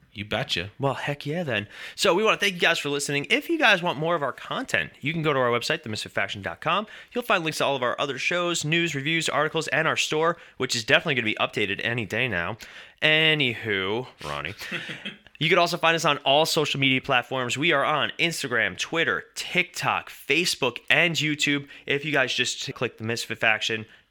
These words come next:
Speaker 2: odds are you'll find something of our product anywhere on those things. 'Cause we have some people that actually just listen to the podcast on YouTube.
Speaker 1: Yeah.
Speaker 2: Our friend Brendan, he actually just listens on YouTube. He doesn't <laughs> download the show.
Speaker 1: There's, just so you guys know, there's no, like, video. It's literally just, like,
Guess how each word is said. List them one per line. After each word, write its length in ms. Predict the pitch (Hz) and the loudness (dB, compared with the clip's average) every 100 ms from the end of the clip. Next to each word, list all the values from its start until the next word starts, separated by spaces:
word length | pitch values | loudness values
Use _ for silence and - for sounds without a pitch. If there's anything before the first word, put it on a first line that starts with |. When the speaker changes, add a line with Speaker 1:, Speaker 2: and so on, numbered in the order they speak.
| _ | _
Speaker 2:
odds 260 | - 104 104 | -2 0 0
are 120 | 101 | 0
you'll 140 | 95 90 | 0 -2
find 260 | 101 87 | -4 -4
something 320 | - 90 95 | -4 -6 -4
of 160 | 85 87 - | -6 -4 0
our 180 | 117 | 0
product 460 | 101 - 90 90 - - _ - | 0 -2 -2 -2 -4 -18 _ -2
anywhere 460 | 110 98 85 78 - | 0 0 -2 -2 -4
on 140 | 95 | -10
those 180 | 85 78 | -8 -8
things. 180 | - 78 | -8 -6
'Cause 100 | 120 | -2
we 120 | 180 | 0
have 100 | 240 | 0
some 140 | 233 220 | 0 0
people 160 | 202 | 2
that 100 | 165 | 4
actually 220 | 151 147 | 4 4
just 180 | 131 127 | 0 -2
listen 200 | 123 131 | -2 -4
to 80 | 117 | -6
the 60 | 104 | -2
podcast 440 | 117 110 107 - | 0 2 0 0
on 80 | 98 | -4
YouTube. 360 | 98 - 90 - - | -4 -2 -2 -2 -14
Speaker 1:
Yeah. 160 | 117 95 | -8 2
Speaker 2:
Our 100 | 127 | 2
friend 220 | 156 143 | 4 2
Brendan, 260 | 120 120 113 | 4 6 4
he 180 | 110 113 | 4 2
actually 260 | 110 120 | 2 0
just 140 | 101 - | -4 -4
listens 260 | 95 101 | -4 -6
on 60 | - - - | -10 -14 -10
YouTube. 260 | 113 - 98 | -4 -4 -2
He 40 | |
doesn't 320 | 113 107 110 - - | -2 0 -2 -4 -16
<laughs> 160 | - | -4
download 320 | - 123 104 98 | 0 0 0 -2
the 80 | |
show. 320 | 90 - 104 85 | 0 2 0 0
Speaker 1:
There's, 220 | 117 135 - | -2 -2 -4
just 180 | - 120 | 0 2
so 60 | - | 4
you 260 | 110 110 117 | 4 6 8
guys 240 | 117 120 | 8 6
know, 200 | 123 131 | 4 2
there's 220 | 117 101 | 2 2
no, 280 | 95 101 107 101 | 2 2 2 0
like, 240 | 92 - _ | -4 -4 _
video. 840 | 98 92 85 95 101 110 117 139 - | -16 -14 -6 -4 0 0 2 0 -4
It's 240 | 87 - - | -10 -10 -4
literally 360 | 98 95 90 | 0 0 -2
just, 200 | 87 85 | -4 -4
like, 280 | 87 85 - | -6 -8 -14